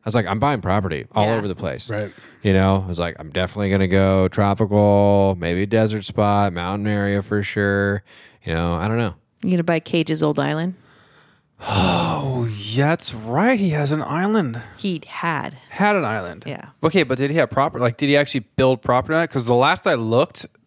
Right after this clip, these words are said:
Speaker 2: I don't think so.
Speaker 4: it was just an island island.
Speaker 2: Yeah.
Speaker 4: Like, it was, like, legit island. De-, deserted island.
Speaker 1: Really?
Speaker 4: Yeah.
Speaker 1: Was it in, like, a cool area, or was
Speaker 4: That's
Speaker 1: it just,
Speaker 4: Bahamas
Speaker 1: like
Speaker 4: somewhere.
Speaker 1: Oh,
Speaker 4: Yeah.
Speaker 1: okay.
Speaker 3: That's dope.
Speaker 4: Yeah.
Speaker 1: Yeah.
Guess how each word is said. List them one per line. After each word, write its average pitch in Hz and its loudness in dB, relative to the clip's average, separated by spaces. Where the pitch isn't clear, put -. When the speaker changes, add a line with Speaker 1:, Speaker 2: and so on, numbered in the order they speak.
Speaker 2:
I 175 0
don't 202 -2
think 160 -6
so. 131 -4
Speaker 4:
it 131 0
was 123 4
just 156 0
an 131 -4
island 127 0
island. 113 0
Speaker 2:
Yeah. 127 0
Speaker 4:
Like, 120 2
it 139 4
was, 143 2
like, 123 2
legit 120 0
island. 101 -2
De-, 135 4
deserted 120 0
island. 92 -6
Speaker 1:
Really? 117 -4
Speaker 4:
Yeah. 92 -4
Speaker 1:
Was 98 0
it 98 0
in, 95 -4
like, 90 -6
a 90 -6
cool 107 -2
area, 147 0
or 98 -2
was 95 2
Speaker 4:
That's 180 0
Speaker 1:
it 180 -4
just, 110 -6
Speaker 4:
Bahamas 101 -4
Speaker 1:
like 104 -10
Speaker 4:
somewhere. 113 -10
Speaker 1:
Oh, 123 -4
Speaker 4:
Yeah. 92 -6
Speaker 1:
okay. 143 -4
Speaker 3:
That's 110 -10
dope. 104 -10
Speaker 4:
Yeah. 127 -2
Speaker 1:
Yeah. 107 -4